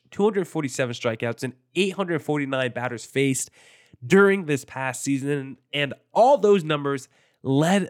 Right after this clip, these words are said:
the National League. So complete games, shutouts,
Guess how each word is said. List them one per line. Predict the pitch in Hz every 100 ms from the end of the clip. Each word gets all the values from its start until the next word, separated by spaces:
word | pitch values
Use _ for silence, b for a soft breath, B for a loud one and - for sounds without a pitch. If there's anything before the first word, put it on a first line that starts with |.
| -
the | 139
National | 135 143 135 135 117
League. | 131 120
So | - 139
complete | 104 113 196 220
games, | 185 180 165 -
shutouts, | - 170 160 156